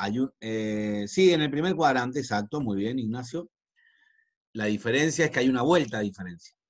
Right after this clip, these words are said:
Entre las tres de la tarde y las tres de la mañana hay, eh, doce horas de diferencia.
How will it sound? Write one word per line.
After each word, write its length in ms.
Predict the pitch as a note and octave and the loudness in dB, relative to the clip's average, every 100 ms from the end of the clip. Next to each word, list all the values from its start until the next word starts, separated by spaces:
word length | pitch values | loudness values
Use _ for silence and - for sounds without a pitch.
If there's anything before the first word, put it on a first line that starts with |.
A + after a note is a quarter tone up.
| _ | _
Entre 340 | F#2+ E2+ F#2+ G2 | -12 -10 -6 -4
las 160 | F#2+ | -2
tres 160 | - D#3 | 2 2
de 60 | |
la 60 | D3+ | 4
tarde 200 | D#3+ C3 | 4 2
y 40 | G#2 | 0
las 140 | F#2+ | -2
tres 120 | B2+ | -2
de 40 | C#3 | 0
la 100 | C#3 | 0
mañana 520 | C#3+ D#3+ D3+ D#3 E3+ | 0 2 2 0 -2
hay, 420 | A#2+ A#2+ C3+ D3+ - _ | -2 0 0 -2 -6 _
eh, 400 | G2 F2+ F#2 E2 | -14 -14 -14 -12
doce 320 | F#2+ G#2+ - | -8 -6 -2
horas 280 | C3+ D#3 A#2 | 2 2 2
de 80 | G2+ | -2
diferencia. 600 | F#2+ G2+ G2 F2 - | -6 -6 -8 -8 -12